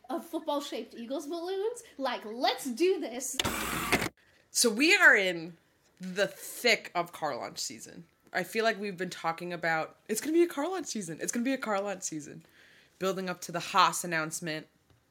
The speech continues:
Speaker 2: which we discussed a little bit.
Speaker 1: <laughs>
Speaker 2: Then we got Red Bull. And then we got Williams. And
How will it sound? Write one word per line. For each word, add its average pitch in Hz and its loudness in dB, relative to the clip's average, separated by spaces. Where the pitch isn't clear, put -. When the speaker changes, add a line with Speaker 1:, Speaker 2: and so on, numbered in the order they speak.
Speaker 2:
which 147 -10
we 143 -4
discussed 143 -4
a 139 -6
little 135 -4
bit. - -4
Speaker 1:
<laughs> - -20
Speaker 2:
Then 190 0
we 196 0
got 175 4
Red 185 4
Bull. 190 2
And 190 -2
then 196 4
we 190 6
got 196 10
Williams. 240 10
And 175 -8